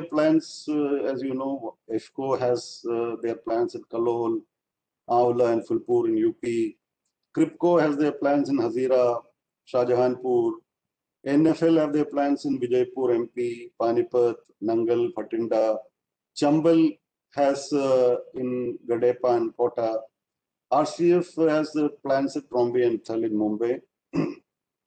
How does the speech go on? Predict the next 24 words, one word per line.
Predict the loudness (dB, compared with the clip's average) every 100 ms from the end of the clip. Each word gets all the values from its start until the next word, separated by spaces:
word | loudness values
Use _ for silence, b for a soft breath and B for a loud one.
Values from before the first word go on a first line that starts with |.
| _ _ -2
And, | 0 0 2
uh, | 2 0 0
G | 2 2
S | 2
F | -4
C | 0 2
in | 2 2
Baroda, | 2 2 2 2 2 0
G | -2
N | 0
F | -2
C | -4 -6
in | -4 -8 -12 _ -6
Bharuch, | 0 0 0 -4 -20 _ _ _ _ _ -2
Nagarjuna | 0 2 0 0 -2 -2
in | -2
Kakinada, | -4 -4 -4 -2 2 2 2 0
B | 0
V | 0
F | -2
C | -2 -6
L | -4
in | -4
Assam, | -6 -6 -2 -2 -2